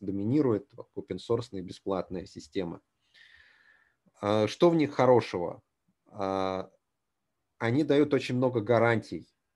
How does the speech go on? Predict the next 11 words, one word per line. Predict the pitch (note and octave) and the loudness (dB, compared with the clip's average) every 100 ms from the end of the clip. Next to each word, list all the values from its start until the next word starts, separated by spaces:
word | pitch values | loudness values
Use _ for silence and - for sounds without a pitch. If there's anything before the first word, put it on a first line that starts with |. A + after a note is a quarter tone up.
| _ - | _ -16
А, | F2+ F#2 F#2 F2+ F#2 | -12 -10 -8 -8 -6
у | G2+ | -4
них | G#2+ C3 | -4 -4
есть, | A#2 B2 A#2+ - A#2 | -2 -2 -4 -8 -6
э, | A2+ A2 A2 G#2+ | -2 0 0 0
транзакции, | A#2 A2+ A2 A2 - - - - - _ _ - | 0 2 4 2 0 -12 -14 -16 -20 _ _ -4
у | |
них | A2 C3 | -2 -2
есть | C#3 B2+ - | -2 -2 0
ссылочная | C3 C3+ - B2+ | 0 0 0 -2
цел-, | A#2+ B2+ A#2 G#2+ | 0 2 2 2